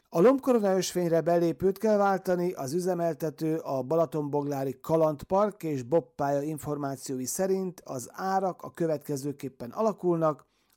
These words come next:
a felnőtt négyszázkilencven, a gyereknyugdíjas négyszázötven forintba kerül, a balatonbogláriak további kedvezményekre jogosultak.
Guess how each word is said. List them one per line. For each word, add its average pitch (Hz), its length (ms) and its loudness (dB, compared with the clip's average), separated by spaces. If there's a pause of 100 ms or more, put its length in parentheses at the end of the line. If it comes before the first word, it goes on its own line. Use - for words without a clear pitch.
a 170 40 -4
felnőtt 165 480 0
négyszázkilencven, 156 1300 -4 (280)
a 151 100 -12
gyereknyugdíjas 147 920 -4
négyszázötven 143 1300 -4
forintba 156 500 -6
kerül, 151 320 -2 (280)
a 214 100 -2
balatonbogláriak 151 1000 0
további 147 360 -4
kedvezményekre 143 920 -4
jogosultak. 135 760 -6